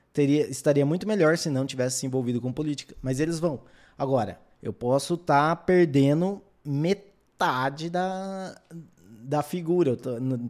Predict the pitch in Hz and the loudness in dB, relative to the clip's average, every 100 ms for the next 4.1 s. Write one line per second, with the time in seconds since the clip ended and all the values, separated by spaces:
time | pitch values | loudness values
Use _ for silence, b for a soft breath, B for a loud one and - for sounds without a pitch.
0 | - - 120 - 135 139 131 139 135 - | -12 -12 -10 -4 -4 -4 0 -2 0 -4
1 | 160 165 165 156 147 143 135 - - 165 | -4 -2 -2 -2 -4 -4 -6 -4 0 2
2 | 214 185 151 131 151 139 120 123 160 156 | 2 0 -4 -4 -2 -2 -2 -2 -2 -2
3 | 131 117 127 131 117 110 - 147 160 120 | -4 -2 -2 -2 -4 -8 -6 -4 -4 -6